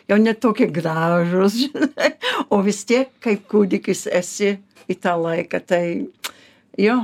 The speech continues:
bet buvo sunku, už tai mamytė nekalbėjo. Jai buvo demencija, bet jai buvo ne tas, kad ji ne-,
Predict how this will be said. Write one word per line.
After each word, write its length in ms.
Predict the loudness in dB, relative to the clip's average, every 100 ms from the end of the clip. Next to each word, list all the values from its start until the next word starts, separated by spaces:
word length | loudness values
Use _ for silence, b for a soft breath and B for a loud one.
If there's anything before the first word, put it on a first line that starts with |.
| -4
bet 360 | -12 -2 0 0
buvo 360 | -2 0 2 2
sunku, 460 | 0 0 0 2 0
už 120 | 2
tai 120 | 2
mamytė 440 | 4 4 2 4
nekalbėjo. 760 | 4 2 2 0 2 4 4 2 -4 b b b b _
Jai 240 | 0 2 2
buvo 400 | 2 2 2 0
demencija, 880 | -2 0 2 4 6 4 0 0 0
bet 220 | 2 0
jai 220 | 2 2
buvo 440 | 2 2 2 4 2
ne 200 | 2 2
tas, 260 | 2 0
kad 220 | 2 -2 0
ji 100 | 4
ne-, 520 | 6 6 4 2 -2